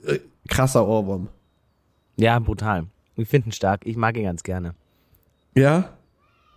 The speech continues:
Speaker 2: Ja. Ich mag ihn
Speaker 1: Naja.
Speaker 2: ganz gerne.
Speaker 1: Ja, also, ich, ich, wie gesagt, ich finde, es ist ein krasser Ohrwurm.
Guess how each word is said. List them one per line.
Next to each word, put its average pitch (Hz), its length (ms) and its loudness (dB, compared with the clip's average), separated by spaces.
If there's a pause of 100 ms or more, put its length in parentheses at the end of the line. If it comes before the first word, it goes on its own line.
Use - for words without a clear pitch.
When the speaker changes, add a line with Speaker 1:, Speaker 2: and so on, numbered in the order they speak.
(120)
Speaker 2:
Ja. 98 260 2 (1040)
Ich 101 160 -2
mag 92 200 0
ihn 113 80 2
Speaker 1:
Naja. 113 100 2
Speaker 2:
ganz 104 160 -2
gerne. 76 320 -14 (1000)
Speaker 1:
Ja, 123 240 6
also, 131 280 4 (1120)
ich, - 320 -2
ich, 156 220 -2 (120)
wie 135 100 6
gesagt, 127 300 6
ich 135 140 -2
finde, 127 240 4
es 120 80 -2
ist - 60 -6
ein 120 80 -4
krasser 104 360 0
Ohrwurm. 80 360 -6